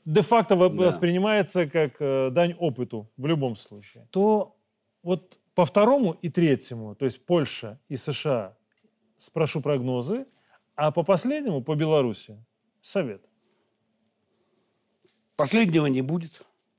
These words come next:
Speaker 2: Ну, я с большим уважением отношусь к, э, белорусскому государству и к белорусскому народу. Вот. И считаю, что всё вы,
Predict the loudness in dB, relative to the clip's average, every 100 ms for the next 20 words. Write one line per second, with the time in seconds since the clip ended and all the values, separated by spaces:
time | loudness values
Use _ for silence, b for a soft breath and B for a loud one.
0 | _ _ _ _ _ _ _ -8 -4 -2
1 | 2 2 2 -2 -2 -4 0 0 2 2
2 | 2 -2 -4 -6 -6 -12 -14 -18 _ _
3 | _ -8 -6 -4 -4 -4 -6 _ _ _
4 | _ _ _ -8 -4 -2 -2 -2 0 2
5 | 0 -2 -2 -2 -6 0 0 0 -4 -8
6 | -2 0 0 -4 -2 0 0 -2 -8 -16
7 | _ _ _ _ _ _ -14 -14 -14 -10
8 | -6 -2 -2 0 0 0 0 0 -2 -4
9 | -6 -10 -10 -10 -2 -2 -2 -6 -10 -8
10 | -6 -4 -2 0 0 0